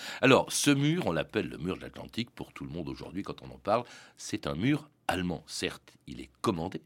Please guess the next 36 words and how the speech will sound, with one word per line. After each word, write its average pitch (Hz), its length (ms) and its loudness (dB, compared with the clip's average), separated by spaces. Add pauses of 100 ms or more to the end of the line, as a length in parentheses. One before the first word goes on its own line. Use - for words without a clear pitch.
par 69 140 -8
des - 180 -10
Allemands, - 300 -8 (420)
mais 151 300 2
il 113 160 2
est 151 100 2
fabriqué 95 720 0
en 73 120 -8
ce - 80 -16
qui 76 80 -12
concerne 73 460 -4 (120)
les - 80 -8
côtes - 220 -12
françaises, 104 460 -2
c'est-à-dire 76 380 -4 (300)
l'endroit 78 360 0
où 73 100 2
le 67 100 -4
mur 78 340 -2 (280)
est 73 240 -2
en 67 80 -4
principe - 520 -6
le 65 140 -8
plus, 69 340 -8 (280)
le, 62 320 -4
le, 64 180 -6
le, 53 200 -10
le, 60 180 -8
le 62 160 -8
plus 67 360 -10
étend-, 76 360 0
enfin 90 160 2
le, 65 600 -4 (300)
le 71 80 -8
plus - 160 -14
fort. 156 400 4